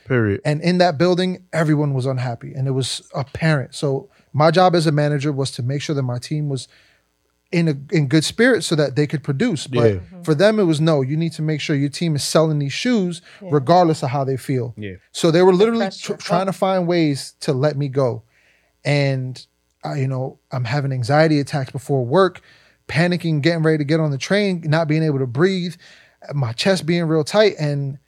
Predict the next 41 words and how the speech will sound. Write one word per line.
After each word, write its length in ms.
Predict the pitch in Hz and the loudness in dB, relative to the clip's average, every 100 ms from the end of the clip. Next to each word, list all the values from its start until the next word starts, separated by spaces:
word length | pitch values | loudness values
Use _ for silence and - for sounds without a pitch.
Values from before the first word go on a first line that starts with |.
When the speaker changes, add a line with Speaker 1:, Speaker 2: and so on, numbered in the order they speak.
| _ _ _ - | _ _ _ -12
Speaker 2:
it's 140 | 131 | -10
because, 400 | - 139 165 147 | -6 0 2 2
like, 180 | 139 139 - | 2 -2 -4
I 120 | 143 | -4
was 180 | 131 123 | -2 -4
always 560 | 156 165 165 156 139 156 | -2 0 2 0 -4 -4
worried 360 | 127 151 143 | 2 4 4
about 400 | 135 131 135 - _ _ _ _ - | 2 2 0 -2 _ _ _ _ -14
if 180 | - 131 | -6 -4
I, 220 | 131 135 - | -2 -4 -10
if 160 | 131 | -8
I'm 140 | 131 131 | -4 -2
not 200 | 139 139 | -2 0
here 160 | 147 | 0
at 80 | 147 | 0
this 120 | 139 | -4
job, 280 | - 139 131 | -2 -2 -2
how 100 | 131 | -2
am 100 | 131 | -4
I 60 | 131 | -4
gonna 160 | 127 117 | -6 -6
pay 140 | 131 | -6
my 140 | 123 | -6
bills? 340 | 117 123 113 - _ - _ _ _ - | -4 -6 -6 -10 _ -20 _ _ _ -6
Not 500 | 131 139 156 180 - - | 0 4 4 4 0 -2
realizing 600 | 147 175 165 147 139 139 | 2 4 4 2 0 -2
that 320 | 131 131 - _ _ _ _ _ - | 0 -2 -4 _ _ _ _ _ -10
I'm 140 | 139 | -6
a 40 | 190 | -6
talented 400 | 175 156 143 135 | -4 -4 -4 -4
motherfucker. 540 | 127 117 131 120 135 - 127 | -6 -6 -8 -8 -14 -16 -6
Speaker 4:
Mm. 220 | 135 135 | -4 -2
Speaker 3:
Mm. 180 | 127 143 | -2 0
Speaker 2:
I 80 | |
have, 300 | 160 170 143 - | 4 4 2 -2
Speaker 4:
Fuck 200 | 113 - | -4 -4
that. 100 | 139 | -4
Speaker 2:
my 140 | 147 | -2
potential 440 | 143 - 190 208 | -2 -2 0 0
is 100 | 185 | -2
crazy. 500 | - 165 147 123 123 | 0 2 2 0 -6